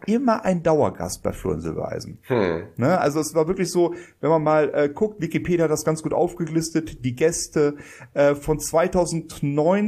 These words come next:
Speaker 1: von März zweitausendneunzehn bis, äh, d, d, d, d, d, vierundzwanzigsten Oktober zweitausendzwanzig war er, nee, f-, nicht vier, und Gott, es geht noch weiter. Bis zum ei-, siebenundzwanzigsten Februar zweitausendeinundzwanzig war Giovanni Zarella sch-,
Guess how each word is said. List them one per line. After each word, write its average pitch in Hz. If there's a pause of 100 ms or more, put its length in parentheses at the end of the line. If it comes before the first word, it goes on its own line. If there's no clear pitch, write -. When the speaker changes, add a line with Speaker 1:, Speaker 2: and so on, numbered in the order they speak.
(280)
Speaker 1:
von 156
März 190
zweitausendneunzehn 156
bis, -
äh, - (500)
d, 156 (140)
d, 165
d, 151
d, 156
d, 135 (460)
vierundzwanzigsten 196
Oktober 170
zweitausendzwanzig 139
war 127
er, 127 (400)
nee, 120
f-, -
nicht 92
vier, 120
und 85
Gott, 92
es -
geht -
noch 87
weiter. 127 (320)
Bis 143
zum 151
ei-, 160
siebenundzwanzigsten 208
Februar 175
zweitausendeinundzwanzig 127
war 127
Giovanni 151
Zarella 143
sch-, -